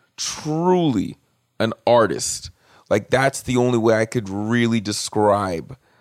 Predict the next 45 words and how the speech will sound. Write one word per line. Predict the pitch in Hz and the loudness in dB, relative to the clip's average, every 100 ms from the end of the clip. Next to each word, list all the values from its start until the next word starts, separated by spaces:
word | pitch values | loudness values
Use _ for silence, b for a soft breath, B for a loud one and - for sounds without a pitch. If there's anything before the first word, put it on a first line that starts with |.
| b b b | b b b
what | - 90 110 113 - | -14 -2 2 2 2
this | 110 107 | -4 -4
person | - 113 101 98 92 | -2 -2 0 -6 -2
does. | 101 87 - - | 0 0 -4 -6
It's | 98 98 | -6 -4
just | 101 | -2
that | 101 | 0
he's | 95 104 | 0 -4
an | 95 - | -8 -6
artist. | 98 101 76 - - b b b | 0 0 -2 -8 -14 b b b
And, | 98 101 101 | -4 -2 2
uh, | 98 98 82 | 2 2 2
that | 120 117 | 2 2
person | 135 120 - 110 104 | 0 0 0 -4 -4
is, | - 101 98 98 - - b b b - | -2 0 0 -4 -10 -16 b b b -10
uh, | 92 90 85 - | -6 -4 -6 -6
his | - 95 | -4 -2
name | 104 113 117 | 0 0 0
is | 98 - _ - | -2 -6 _ -4
Uzi | 147 156 147 151 160 156 - | -2 -2 -2 -2 -2 -4 -6
La. | 90 95 107 101 - - _ _ _ _ _ _ _ _ _ | 0 2 2 0 -6 -12 _ _ _ _ _ _ _ _ _
All | 90 101 | -2 0
right. | 110 123 127 - - | 2 2 0 -4 -2
I | |
want, | 104 117 123 | 2 2 2
let | - | 0
me | 170 | -4
try | - 143 | 0 2
to | 107 | 2
find | - 107 98 | 0 -2 0
him | 123 92 | -2 -2
right | 98 98 95 | -2 -4 -4
now | 92 95 95 95 95 - _ _ _ _ _ _ | -4 -2 -2 -4 -6 -10 _ _ _ _ _ _
because | - 120 | -4 2
I | 113 | 4
want, | 113 139 156 | 6 4 4
I | - | 4
want | 127 147 139 | 4 4 2
you | 160 | 2
guys | 151 151 | 2 2
to | - | 0
find | 117 131 131 127 | -2 2 2 4
him | 120 | 4
on | 110 110 | 4 2
Instagram | - 123 - 117 110 104 98 123 | -2 -4 -4 -2 2 4 2 0